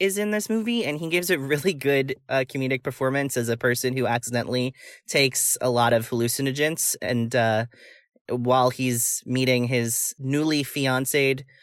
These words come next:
uh, girlfriend's family for the first time. So yeah, it's just, you know, it's kinda small. It,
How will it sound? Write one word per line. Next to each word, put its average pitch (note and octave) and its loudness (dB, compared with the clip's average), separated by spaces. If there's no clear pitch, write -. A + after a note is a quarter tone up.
uh, A#2+ 2
girlfriend's A#2+ 2
family C3 0
for - -6
the D3 0
first D3 -4
time. E3 -4
So - -4
yeah, G4 6
it's A#3+ 2
just, - 2
you G3+ -2
know, A3+ 4
it's - 0
kinda G#3 2
small. F3+ 2
It, - -6